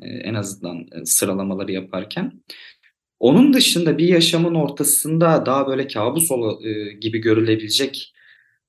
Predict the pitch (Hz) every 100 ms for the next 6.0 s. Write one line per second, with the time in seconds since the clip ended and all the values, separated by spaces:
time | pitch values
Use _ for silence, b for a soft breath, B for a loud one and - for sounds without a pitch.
0 | - 110 107 - 117 117 - 190 165 175
1 | 240 - - 131 131 131 127 131 - -
2 | - _ - 117 131 139 135 120 127 127
3 | 123 131 127 127 110 110 180 185 156 160
4 | 160 156 156 160 135 101 117 - - -
5 | _ _ _ _ _ _ 120 117 117